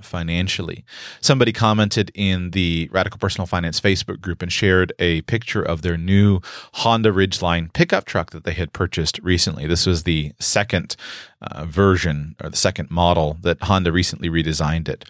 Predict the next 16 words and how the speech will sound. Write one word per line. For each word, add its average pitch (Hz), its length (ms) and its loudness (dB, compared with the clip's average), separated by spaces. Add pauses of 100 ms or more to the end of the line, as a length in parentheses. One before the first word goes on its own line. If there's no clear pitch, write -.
(480)
Uh, 80 180 -2
this 95 140 -2
person 107 280 0
had 87 120 -2
saved 104 300 2
for 101 120 0
it - 80 -4
for 98 120 2
years 92 480 4
and 76 80 -4
they 71 100 -4
paid 95 240 -2
cash 95 360 -2
for 92 280 -2
it. 120 120 -4 (380)
Uh, - 220 -12